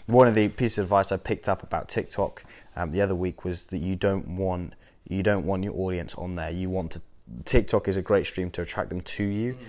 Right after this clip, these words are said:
Speaker 1: but then you wanna get them off to YouTube,
Speaker 2: Yeah.
Speaker 1: Instagram, whatever it is,
Speaker 2: Definitely.
Speaker 1: um, is the, is the big thing. Um,
Speaker 2: Smart you said that. I didn't even think about it kinda that way. It's like,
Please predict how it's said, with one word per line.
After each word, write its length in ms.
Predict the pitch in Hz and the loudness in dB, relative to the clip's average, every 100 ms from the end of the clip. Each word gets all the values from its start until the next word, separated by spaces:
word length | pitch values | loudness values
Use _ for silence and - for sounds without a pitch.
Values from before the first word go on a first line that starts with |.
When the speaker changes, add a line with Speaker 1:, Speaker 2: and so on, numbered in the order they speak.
| 110 - | -14 -4
Speaker 1:
but 100 | 95 | 0
then 100 | 95 | 2
you 100 | 92 | 0
wanna 120 | 90 | 0
get 160 | 98 69 | 0 0
them 160 | 92 - | -2 -2
off 440 | 95 90 - - | 0 0 -4 -10
to 400 | - 90 85 82 85 | -6 -4 -4 -4 -2
YouTube, 600 | 104 101 107 95 87 - | -2 -2 0 0 -2 -4
Speaker 2:
Yeah. 80 | 104 | -4
Speaker 1:
Instagram, 680 | 87 87 92 90 85 80 80 | -2 -4 -2 -2 -2 -6 -4
whatever 420 | 92 95 90 85 | -2 0 0 -2
it 100 | 85 | -4
is, 300 | 90 82 - - - | -4 -4 -10 -18 -18
Speaker 2:
Definitely. 320 | - - 82 | -18 -10 -6
Speaker 1:
um, 260 | 82 82 | -4 -4
is 200 | 71 82 | -8 -10
the, 160 | - 80 | -8 -10
is 200 | 76 87 | -8 -10
the 60 | 80 | -10
big 200 | 80 80 | -12 -12
thing. 280 | - 78 92 _ - - - - - | -14 -14 -14 _ -20 -20 -20 -14 -6
Um, 420 | 85 85 82 85 - - _ _ _ _ _ _ _ - | -2 0 0 -2 -6 -20 _ _ _ _ _ _ _ -16
Speaker 2:
Smart 300 | - 127 - | -8 -6 -6
you 60 | |
said 180 | - 110 | -6 -8
that. 120 | 143 | -8
I 140 | 120 101 | -8 -8
didn't 240 | 107 104 | -10 -10
even 160 | 98 95 | -12 -12
think 160 | 107 | -12
about 180 | 98 95 | -12 -10
it 160 | 92 - | -12 -12
kinda 160 | 95 95 | -12 -10
that 240 | 98 95 | -10 -10
way. 80 | 95 | -10
It's 220 | 92 95 101 | -12 -12 -12
like, 160 | 95 | -14